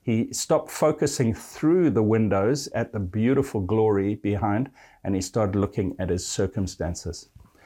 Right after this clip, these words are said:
So, friend, my first challenge to you and to me, and it's gonna be like this till the day we die, is how are you doing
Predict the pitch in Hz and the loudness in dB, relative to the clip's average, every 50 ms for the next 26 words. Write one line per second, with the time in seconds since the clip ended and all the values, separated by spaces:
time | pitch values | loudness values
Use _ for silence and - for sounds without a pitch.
0 | - - _ _ - - 123 113 - - 139 139 131 120 113 107 - - 135 131 | -20 -20 _ _ -6 0 0 0 2 4 2 4 4 4 2 0 0 0 0 0
1 | 123 - - - - - _ _ _ _ _ _ _ _ _ _ _ - - - | 0 0 -4 -12 -16 -18 _ _ _ _ _ _ _ _ _ _ _ -8 0 2
2 | 131 110 101 82 76 73 - - - - - _ - - - - 120 104 113 123 | 2 2 2 -2 -4 -8 -12 -16 -20 -20 -20 _ -20 -14 -8 -4 -2 2 2 4
3 | 131 139 135 - 131 131 135 135 135 135 - - - - 117 104 90 78 - - | 4 4 2 2 2 4 4 4 4 2 0 -6 -4 -2 0 0 0 -2 -4 -8
4 | _ _ _ - 113 110 107 107 - - - 131 127 147 143 113 101 131 135 139 | _ _ _ -4 -2 -2 -2 -2 -4 -6 -2 0 2 2 2 2 2 2 4 4
5 | 139 127 127 127 - 120 117 113 - - - - - 113 107 104 95 90 107 104 | 4 2 2 0 0 -2 -2 -2 -2 -6 -10 -4 -2 -2 0 0 0 2 2 2
6 | 117 117 107 107 98 90 90 80 76 73 - - - - - - _ - - 98 | 2 2 0 0 0 0 -2 -2 -2 -6 -10 -16 -20 -20 -20 -20 _ -6 -4 -4
7 | 95 - - - - 127 127 147 151 147 139 131 120 107 98 107 101 92 90 87 | -4 -4 -6 -2 0 2 2 2 2 2 2 2 2 2 2 2 2 2 2 0
8 | 90 90 | -2 -4